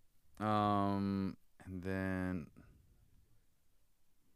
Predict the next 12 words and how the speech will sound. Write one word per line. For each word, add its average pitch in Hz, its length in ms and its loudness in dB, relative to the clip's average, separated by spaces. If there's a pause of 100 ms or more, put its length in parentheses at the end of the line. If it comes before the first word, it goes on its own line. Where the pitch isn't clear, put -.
(380)
I 117 100 0
think 170 220 2
the 214 80 8
last 123 340 10
one 135 100 6
I'm 117 60 4
gonna 107 160 4
give 95 220 2
him 92 160 -2
is 85 140 -4
Far 85 440 2
Step. - 500 -2